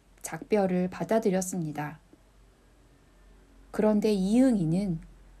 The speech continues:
마지막 인사를 나누며 저와 눈을 마주치지 않았습니다. 그 모습을 보니 저도 울 것 같아 쩔쩔매다가 말했습니다.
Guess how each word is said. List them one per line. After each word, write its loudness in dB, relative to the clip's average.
마지막 4
인사를 0
나누며 -2
저와 -2
눈을 -2
마주치지 -6
않았습니다. -4
그 0
모습을 4
보니 0
저도 -2
울 -2
것 -4
같아 -10
쩔쩔매다가 2
말했습니다. -4